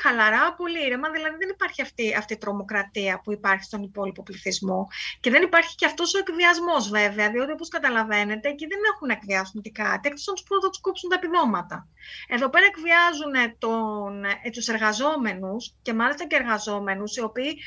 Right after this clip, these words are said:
κάνουν λειτουργήμα, δηλαδή τους, ε, νοσοκο-, τους, ε, το ιατρικό προσωπικό, τους, ε, νοσοκόμους, εκπαιδευτικούς, την εμακ, τώρα είδα από απομακρύνανε κάποιο προσωπικό, ανθρώπους που είναι εξειδικευμένοι με εμπειρία και πραγματικά κάνουν έργο,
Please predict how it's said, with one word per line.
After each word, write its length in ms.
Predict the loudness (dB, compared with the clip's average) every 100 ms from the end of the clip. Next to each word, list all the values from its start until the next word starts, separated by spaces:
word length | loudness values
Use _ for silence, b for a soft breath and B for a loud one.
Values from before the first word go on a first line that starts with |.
| B 0
κάνουν 220 | 2 2
λειτουργήμα, 680 | -2 -2 -2 -2 -2 -2 -2
δηλαδή 540 | 0 0 0 -2 -2
τους, 260 | -6 -6 -2
ε, 160 | 0
νοσοκο-, 580 | 0 -4 -6 -6 -4 -2
τους, 220 | -4 -4
ε, 300 | 0 0 -2 B B B B B
το 360 | 0 2 2 2
ιατρικό 460 | 2 2 0 -2
προσωπικό, 840 | -2 -6 -6 -8 0 2 4 2 0
τους, 260 | -2 -2
ε, 100 | -2
νοσοκόμους, 840 | -2 -4 -6 -4 2 2 2 -2 -6
εκπαιδευτικούς, 880 | -6 -4 -4 -6 -14 -4 0 2 2
την 180 | 0 2
εμακ, 460 | 4 6 6 4
τώρα 220 | -2 2 2
είδα 180 | 2
από 100 | -2
απομακρύνανε 520 | -4 -4 -4 -2 -4 -2
κάποιο 220 | -6 -6
προσωπικό, 500 | -10 -10 -10 2 8
ανθρώπους 380 | 8 8 2 0
που 60 | -2
είναι 100 | -4
εξειδικευμένοι 640 | -4 -4 -4 2 2 2
με 80 | 0
εμπειρία 460 | 2 2 4 4 2 B B B 0
και 300 | 2 2 -2
πραγματικά 500 | -4 -2 -4 -2 -2
κάνουν 380 | 0 0 0 -2
έργο, 540 | 0 -2 -4 -4 -4